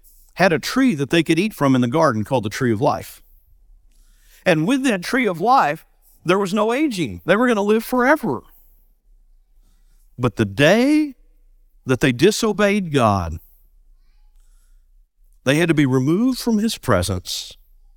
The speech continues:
and thus they were removed from the, the tree of life. They were taken out of the garden, and they were, they were placed outside of it,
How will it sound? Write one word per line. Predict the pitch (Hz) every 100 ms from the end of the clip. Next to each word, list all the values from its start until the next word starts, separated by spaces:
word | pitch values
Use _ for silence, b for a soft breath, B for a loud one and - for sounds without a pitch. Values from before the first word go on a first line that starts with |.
| _ _ _ _ _ _ _ _ _ _ _ _ _ _ -
and | 131
thus | 147 -
they | 160
were | 131
removed | 113 110 131 196 233 247 240 - _ _ _ _ _ _
from | - - 117
the, | 107 -
the | 107 101
tree | - 117 135
of | 127
life. | 78 - - - _ _ _ _ _ _ _ _ _ _ _ _
They | 123
were | 123
taken | - 165 160
out | 165 214
of | 196
the | 175
garden, | 202 240 214
and | 170
they | 156
were, | 151 123 _ 127
they | 127
were | 120
placed | - 185 202 185
outside | 214 208 - 190 190 202
of | 208
it, | 220